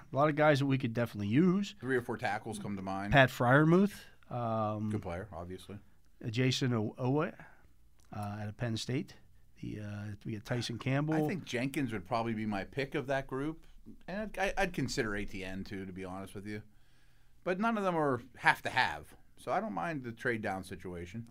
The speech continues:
Speaker 1: Okay, so let's go back and do, uh, we wanna reject the Titans offer right now?
Speaker 2: Yeah, let's talk to the Chargers a little.
Speaker 1: Okay.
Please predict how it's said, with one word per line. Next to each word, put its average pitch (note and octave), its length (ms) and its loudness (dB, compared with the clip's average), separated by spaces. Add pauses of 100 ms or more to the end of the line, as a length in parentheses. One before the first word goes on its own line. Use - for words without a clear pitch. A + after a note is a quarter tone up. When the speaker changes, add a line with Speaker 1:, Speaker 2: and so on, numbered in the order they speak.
Speaker 1:
Okay, B2+ 340 0
so B2+ 240 2
let's B2 220 0
go B2+ 140 2
back C3 300 2
and C3 220 0
do, C3 180 0
uh, C3 120 2 (140)
we C3 120 4
wanna C3 180 6
reject C3 400 4
the A#2 180 2
Titans C#3 360 4
offer D3+ 420 4 (640)
right A#2 140 -2
now? A#2+ 180 2
Speaker 2:
Yeah, C#3 500 8 (200)
let's F3 200 -10
talk E3+ 240 -2
to C3+ 60 -8
the A2 80 -4
Chargers F#2 580 -6
a E2 60 -12
little. E2+ 240 -6
Speaker 1:
Okay. A#2+ 360 0